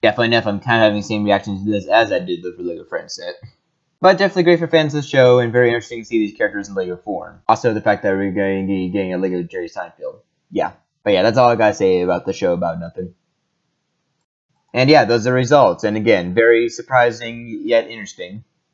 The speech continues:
Kinda one of those results where I, I could see why people would love it, and I could see why some people would be disappointed. 'Cause I sure saw a lot of people cheering on Bionicle and Ratatouille.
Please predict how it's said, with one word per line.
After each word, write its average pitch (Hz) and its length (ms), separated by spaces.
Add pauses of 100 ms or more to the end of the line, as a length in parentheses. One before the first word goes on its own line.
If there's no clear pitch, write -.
(340)
Kinda 190 160
one 170 140
of 151 100
those 143 60
results 123 420
where 113 140
I, 107 80
I 107 180
could 113 160
see 127 200
why 117 200
people 117 380
would 101 160
love 139 260
it, 139 140
and 113 180
I 107 60
could 104 100
see 117 80
why 107 140
some 104 160
people 101 180
would 95 80
be 95 100
disappointed. 85 540 (340)
'Cause 104 120
I 95 100
sure 120 260
saw 110 200
a - 20
lot 107 140
of - 80
people 101 200
cheering 98 400
on 92 280
Bionicle 92 400
and 87 80
Ratatouille. 82 400